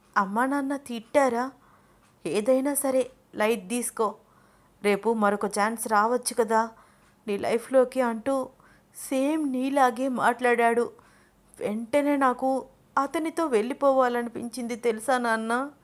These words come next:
నేను చనిపోదాము అనుకున్న టైంలో నా కళ్ళకు అతను కనిపించాడు. ఇది ఒక మిరాకిల్ కదూ. నమ్మలేకపోతున్నాను. ఏదో మీరే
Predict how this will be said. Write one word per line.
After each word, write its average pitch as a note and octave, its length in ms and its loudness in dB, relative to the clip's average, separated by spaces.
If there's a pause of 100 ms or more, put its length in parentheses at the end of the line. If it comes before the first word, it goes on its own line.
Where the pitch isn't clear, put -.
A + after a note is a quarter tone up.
(440)
నేను B3 480 0 (340)
చనిపోదాము B3 840 2
అనుకున్న A#3+ 420 -4
టైంలో A3 600 -2 (600)
నా F#3+ 120 2
కళ్ళకు A3+ 640 0 (140)
అతను B3 280 -2
కనిపించాడు. B3 840 -2 (760)
ఇది A#3+ 240 -4
ఒక G#3 220 0
మిరాకిల్ A3 680 -2
కదూ. A#3+ 300 0 (920)
నమ్మలేకపోతున్నాను. B3 1040 -4 (840)
ఏదో E4 300 0
మీరే D4 720 -2